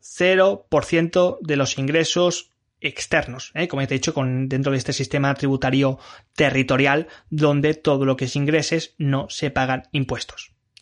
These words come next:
Ahora bien, no se permiten empleados, pero bueno, ¿por qué? Porque es la típica figura en la que seguramente estés tú solo. Y,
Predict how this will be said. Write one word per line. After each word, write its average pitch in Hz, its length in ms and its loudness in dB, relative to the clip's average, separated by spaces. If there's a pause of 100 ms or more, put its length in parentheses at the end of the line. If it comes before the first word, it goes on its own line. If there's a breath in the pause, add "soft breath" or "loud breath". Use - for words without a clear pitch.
(400 loud breath)
Ahora 170 180 6
bien, 131 280 0 (300 soft breath)
no 147 140 -2
se 143 140 0
permiten 139 320 0
empleados, 233 640 4 (240)
pero 131 140 -2
bueno, 135 180 0
¿por 123 140 -2
qué? 156 120 -4
Porque 131 220 -6
es 127 80 0
la 123 80 2
típica 127 240 2
figura 139 500 0
en 123 200 -4
la 117 100 -2
que - 80 -8
seguramente 135 360 0
estés 127 200 -4
tú 151 100 -2
solo. 180 340 2 (460 loud breath)
Y, 196 360 -2